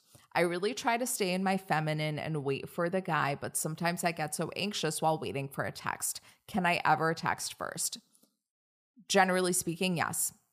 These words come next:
Go for it. I also, I don't like to fuck too much with, like, the feminine, masculine energy stuff.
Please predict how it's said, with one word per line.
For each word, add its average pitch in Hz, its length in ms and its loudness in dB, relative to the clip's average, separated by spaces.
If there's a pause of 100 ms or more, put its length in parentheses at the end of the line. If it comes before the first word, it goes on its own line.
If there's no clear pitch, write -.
(140)
Go 143 200 4
for 87 280 -2
it. - 160 -4
I 165 100 4
also, 165 540 4
I 160 120 4
don't 160 180 2
like 165 160 -2
to 170 120 -2
fuck 147 240 2
too 156 160 -4
much 147 300 -2
with, 143 180 -4
like, 139 200 -6
the 143 100 -4
feminine, 151 480 0
masculine 143 580 0
energy 147 540 -4
stuff. 143 600 2